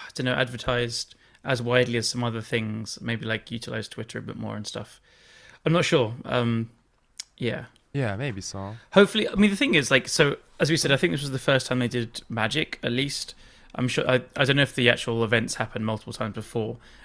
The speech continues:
Speaker 1: Uh, I, I'm not actually sure, I could be wrong here, but, um, yeah, maybe this is, like, the, the first time.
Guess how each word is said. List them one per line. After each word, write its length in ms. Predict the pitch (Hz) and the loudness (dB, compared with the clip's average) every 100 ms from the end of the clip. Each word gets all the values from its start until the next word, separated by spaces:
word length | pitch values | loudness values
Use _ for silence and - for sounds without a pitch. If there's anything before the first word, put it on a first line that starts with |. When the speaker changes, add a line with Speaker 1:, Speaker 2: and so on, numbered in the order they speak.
| - | -6
Speaker 1:
Uh, 280 | 107 110 117 | -2 0 -2
I, 20 | - | -2
I'm 140 | 147 | -4
not 100 | 139 | -2
actually 160 | 120 - | -2 -6
sure, 160 | - 110 | -6 -6
I 60 | |
could 120 | - | -6
be 100 | 113 | -4
wrong 180 | 110 107 | -4 -2
here, 180 | 110 107 | -2 -4
but, 340 | 101 113 - - - | -2 -4 -4 -12 -10
um, 460 | 113 117 117 110 - _ _ _ - - - | -6 -4 -4 -6 -10 _ _ _ -12 -8 2
yeah, 180 | 139 | 6
maybe 240 | 117 147 151 | 6 4 2
this 100 | 139 | 0
is, 60 | |
like, 180 | 151 - | 0 0
the, 320 | 139 127 120 117 | 2 4 2 -2
the 80 | 123 | -2
first 260 | 143 123 | 0 0
time. 300 | - 117 113 | 2 4 2